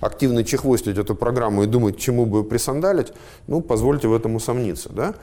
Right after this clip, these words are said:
В данном случае вы выступаете автором идеи, что это нам нужно.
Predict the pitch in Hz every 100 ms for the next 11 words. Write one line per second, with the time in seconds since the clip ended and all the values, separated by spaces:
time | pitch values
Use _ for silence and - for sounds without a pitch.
0 | - - - - - - 120 190 196 139
1 | 123 143 165 - - 107 87 87 67 -
2 | - - 104 - 87 92 101 170 - 101
3 | 127 143 113 110 113 120 120 78 73